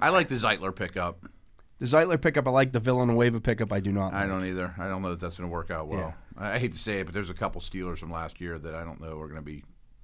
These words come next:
Speaker 1: the answers in their new home.
Speaker 2: Big key addition of Owe, who had, they mentioned no sacks last
Speaker 1: Right.
Speaker 2: year at Penn State.
Speaker 1: See, I think that makes the Houston signing a lot more. That makes that draft pick a lot easier to swallow once you sign Houston. Just
Speaker 2: Yeah.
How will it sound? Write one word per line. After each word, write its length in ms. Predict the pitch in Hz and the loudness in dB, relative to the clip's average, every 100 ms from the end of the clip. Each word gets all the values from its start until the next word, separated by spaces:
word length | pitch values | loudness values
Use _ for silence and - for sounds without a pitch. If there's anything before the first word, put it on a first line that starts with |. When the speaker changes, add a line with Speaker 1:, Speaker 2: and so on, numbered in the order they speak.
| - - | -20 -14
Speaker 1:
the 160 | 85 90 | -8 -6
answers 320 | 87 87 76 | -6 -8 -8
in 80 | 80 | -10
their 120 | 78 | -10
new 100 | 76 | -10
home. 300 | 76 78 76 - | -10 -10 -12 0
Speaker 2:
Big 220 | 147 139 | 4 4
key 180 | - 151 | 4 4
addition 400 | 135 135 131 127 | 6 4 4 4
of 140 | 113 104 | 2 2
Owe, 380 | 131 147 113 107 | 4 6 6 6
who 120 | 110 | 6
had, 160 | 104 92 - - - - | 4 2 -8 -20 -20 0
they 140 | 113 | 2
mentioned 420 | 110 110 107 104 | 4 2 2 2
no 140 | 107 110 | 4 4
sacks 420 | - 107 110 - | 4 2 2 2
last 180 | 110 101 | 2 4
Speaker 1:
Right. 60 | 95 | 2
Speaker 2:
year 80 | |
at 60 | 107 | 2
Penn 180 | 113 104 | 2 2
State. 460 | - 117 117 120 - - | 2 2 2 0 -8 -6
Speaker 1:
See, 100 | 139 | 0
I 60 | 131 | 2
think 140 | 117 | 2
that 120 | 113 | 0
makes 180 | 107 92 | 0 -4
the 60 | 92 | -6
Houston 380 | 104 95 92 | -6 -6 -6
signing 400 | 87 90 87 85 | -4 -2 -2 -4
a 60 | 80 | -6
lot 260 | 82 78 80 | -4 -6 -6
more. 320 | 80 76 - - - - - - - - 113 | -6 -6 -8 -18 -20 -20 -20 -20 -20 -8 -2
That 240 | 117 - - | -2 -4 -4
makes 240 | 117 123 | -2 0
that 160 | 135 110 | 0 2
draft 260 | 120 101 - | 2 2 0
pick 140 | 98 | -6
a 40 | 95 | -4
lot 200 | 92 92 | -4 -6
easier 240 | 92 90 | -8 -10
to 80 | 82 | -10
swallow 420 | 98 90 85 82 | -8 -8 -8 -8
once 260 | 76 90 87 | -10 -12 -12
you 60 | |
sign 260 | 82 92 85 | -10 -10 -4
Houston. 480 | 90 80 - 76 71 | -4 -4 -8 -12 -10
Just 180 | 82 110 | -6 -2
Speaker 2:
Yeah. 200 | 92 | -2